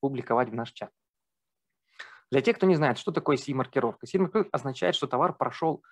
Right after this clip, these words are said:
оценку производителем и соответствует требованиям Европейского Союза по безопасности,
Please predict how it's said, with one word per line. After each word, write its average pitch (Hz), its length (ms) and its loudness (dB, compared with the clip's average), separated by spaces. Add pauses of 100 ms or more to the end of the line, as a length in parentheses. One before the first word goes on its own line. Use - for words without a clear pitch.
(120)
оценку 143 400 -2
производителем 165 760 -4
и 160 60 -12
соответствует 135 600 -2
требованиям 160 400 2
Европейского 127 500 -4
Союза 180 440 -2 (120)
по 156 100 2
безопасности, 147 760 -4